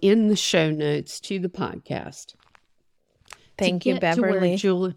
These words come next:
Speaker 1: oh, sure. Absolutely. To get to where Julie describes, we need willingness, strength,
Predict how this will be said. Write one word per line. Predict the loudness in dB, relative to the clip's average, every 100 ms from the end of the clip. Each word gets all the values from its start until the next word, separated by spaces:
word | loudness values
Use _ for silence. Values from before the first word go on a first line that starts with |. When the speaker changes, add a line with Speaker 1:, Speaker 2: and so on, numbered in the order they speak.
| _ _ _
Speaker 1:
oh, | 0 2 2
sure. | 0 -2 -2 2 2 4 2 -2 -6
Absolutely. | -6 -6 -4 -2 -2 -2 -2 -2 -4 _ _ -20 _
To | -4
get | 0 0 0 0
to | 0
where | 0 -2
Julie | 2 2 2
describes, | -4 -8 -8 -6 -4 -4 -6 -8 -6
we | 0 4
need | 4 2 0
willingness, | 0 2 2 0 -2 -6 -8
strength, | -18 -10 -2 0 0 -6